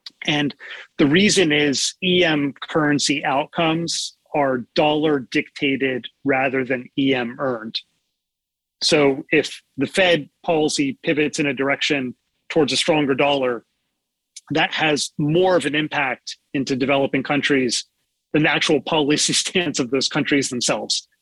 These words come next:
That's part of being a dollar hegemonic, you know, reserve currency regime.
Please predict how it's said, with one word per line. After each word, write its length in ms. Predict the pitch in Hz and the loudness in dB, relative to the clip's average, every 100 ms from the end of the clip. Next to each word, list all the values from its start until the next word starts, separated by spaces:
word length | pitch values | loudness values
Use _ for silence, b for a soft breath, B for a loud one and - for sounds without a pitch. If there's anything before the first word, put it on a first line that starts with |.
| _ | _
That's 160 | 156 - | -4 -2
part 220 | 151 156 | 0 0
of 80 | 127 | 2
being 400 | 143 143 135 123 - | 2 2 0 -6 -4
a 40 | 139 | 0
dollar 360 | 151 151 143 | 2 2 2
hegemonic, 560 | 131 143 139 135 131 117 - _ _ _ _ | 2 0 0 0 -2 -6 -12 _ _ _ _
you 60 | 127 | -6
know, 80 | 117 | -4
reserve 400 | 120 123 131 120 | 0 2 2 0
currency 360 | 147 123 127 | -2 0 0
regime. 400 | 113 113 120 104 | 0 -2 -4 -6